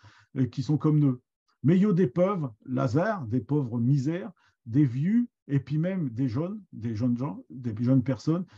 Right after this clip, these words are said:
qui n'ont ni doué, ni gambe, ni R L, euh, ou yeux fremés, et depuis qu'ils ont venu au monde. Et puis, mi, je suis à Berdelais, donc je suis en train de, de jacasser, de, de, de bavarder. Quand j'ai du mot à me tête,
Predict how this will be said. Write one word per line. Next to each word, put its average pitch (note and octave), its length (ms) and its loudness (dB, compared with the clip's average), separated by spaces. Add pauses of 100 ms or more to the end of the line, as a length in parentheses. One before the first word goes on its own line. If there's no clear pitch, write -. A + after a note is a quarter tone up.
(160)
qui D3 160 4
n'ont D#3+ 180 6
ni D#3+ 180 8
doué, D3+ 340 6
ni D#3 180 4
gambe, D#3+ 340 2
ni D3+ 460 2
R C#3+ 100 -4
L, F#3 240 -4
euh, C3 520 -4
ou C#3 120 -2
yeux C#3+ 240 -4
fremés, D3+ 540 -4 (240)
et C3 80 -6
depuis D#3 240 -8
qu'ils C#3+ 240 -6
ont C#3 80 -2
venu B2+ 180 -2
au C3+ 140 4
monde. F3 400 -4 (460)
Et F3 100 0
puis, A3+ 180 4
mi, B3 320 4
je F3 60 2
suis G#3+ 340 -2
à G3+ 80 0
Berdelais, F3+ 680 -4
donc C3+ 200 -4
je C#3 180 2
suis D3+ 200 -4
en D#3 100 0
train F3 240 -4
de, C3+ 220 -2 (300)
de B2 100 -2
jacasser, E3+ 680 -4
de, C3 360 0
de, A#2+ 340 -4
de A2 120 -8
bavarder. C#3+ 760 -6 (320)
Quand F3 160 -2
j'ai E3 140 0
du F3 160 2
mot F#3 220 2
à F3+ 80 0
me D3+ 100 0
tête, F#3+ 340 -8